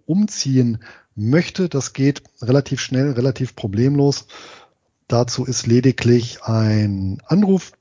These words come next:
beim Broker nötig. Da bekommt man einen sogenannten, ähm, Change Financial Advisor Antrag übermittelt als P D F, den füllt man aus, schickt ihn zurück.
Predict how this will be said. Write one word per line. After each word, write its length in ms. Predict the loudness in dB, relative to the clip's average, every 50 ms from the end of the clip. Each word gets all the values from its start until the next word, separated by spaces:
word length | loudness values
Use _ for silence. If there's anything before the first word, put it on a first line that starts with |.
| _ -4
beim 180 | -2 -2 -2
Broker 600 | 0 0 0 0 2 2 2 4 4 4 2 0 _ _ _ _
nötig. 720 | -6 -4 -2 0 2 4 4 4 4 2 2 2 0 -4 -14 _ _ _ _ _ _ _ _ _ _ _ _ _ _ -14 -12 -8
Da 240 | -6 -4 -4 -2 -2
bekommt 300 | -2 -4 -4 -4 -2 -2
man 100 | 0 0
einen 180 | -2 -2 -4 -4
sogenannten, 720 | -6 -6 -4 -2 -2 -2 -4 -4 -6 -6 -6 -6 -6 -6 -8 -14 -20 -20 -20 -20 -20 -20 -20 -20 -20 _ _ _ -8
ähm, 380 | -6 -4 -4 -4 -4 -6 -8 -10 -16 -18 _ _ _
Change 380 | -8 -4 -2 0 0 0 0 -2
Financial 500 | -2 -2 0 0 0 0 0 0 -2 -2 -2 -2
Advisor 840 | -6 -4 -2 0 2 4 4 4 4 4 4 4 2 0 -2 -8 -16 -8
Antrag 680 | -4 -2 -2 -2 -2 -2 0 2 2 2 2 0 -4 -12 _ _ -20 -20 -20 -20 -20 -20 -20 -20 _ _
übermittelt 720 | -16 -10 -2 0 2 2 4 2 2 2 2 2 2 0 -2
als 180 | -6 -10 -10 -6
P 140 | -4 -4 -4
D 80 | -2
F, 220 | -2 -4 -4 -4 -4
den 140 | -8 -8
füllt 240 | -6 -8 -10 -8 -6
man 140 | -6 -6 -6
aus, 300 | -4 -4 -2 -2 -2 -2
schickt 200 | -2 -6 -6 -6
ihn 100 | -6 -6
zurück. 480 | -4 -4 -2 0 0 0 -2 -6 -18